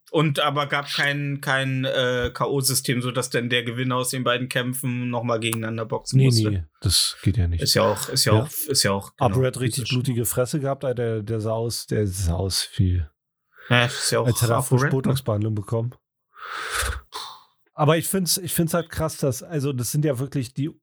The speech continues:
Speaker 2: also welche der unsympathischsten, äh, Influencer irgendwie.
Speaker 1: Auf jeden Fall.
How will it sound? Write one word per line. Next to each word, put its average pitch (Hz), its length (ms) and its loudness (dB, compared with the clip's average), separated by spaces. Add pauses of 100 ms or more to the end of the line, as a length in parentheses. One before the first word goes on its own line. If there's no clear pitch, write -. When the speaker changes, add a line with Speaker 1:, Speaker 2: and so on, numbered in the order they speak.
(140)
Speaker 2:
also 127 300 2
welche 131 240 0
der 127 180 -4
unsympathischsten, 120 1040 -2
äh, 113 200 0
Influencer 104 560 -2
irgendwie. 120 420 0 (1120)
Speaker 1:
Auf 127 160 4
jeden 123 180 4
Fall. 156 400 -2